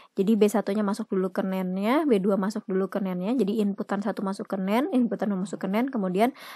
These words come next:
nanti masuk ke, eh, nen yang ketiga gitu. Nah, seperti ini. Nah, oke. Nah, kalau yang ini adalah bagaimana supaya kita menghasilkan, eh, rangkaian nega-, nor,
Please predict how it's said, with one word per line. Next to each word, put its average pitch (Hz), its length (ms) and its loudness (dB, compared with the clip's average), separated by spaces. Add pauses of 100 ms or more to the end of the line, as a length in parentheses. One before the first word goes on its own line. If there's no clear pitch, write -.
(160)
nanti 196 240 2
masuk 220 400 0
ke, 240 80 6 (160)
eh, 190 480 0
nen 220 160 4
yang 202 160 0
ketiga 175 480 -4
gitu. 175 720 -6 (340)
Nah, 180 160 -4
seperti - 320 -10
ini. 185 160 -12 (480)
Nah, 214 320 4
oke. 202 320 2 (320)
Nah, 208 80 2
kalau 233 160 12
yang 233 160 2
ini 214 240 2
adalah 262 320 6
bagaimana 196 640 2
supaya 196 320 2
kita 262 240 0
menghasilkan, 240 880 4
eh, 185 320 0
rangkaian 202 720 2
nega-, 208 400 4 (160)
nor, 254 480 6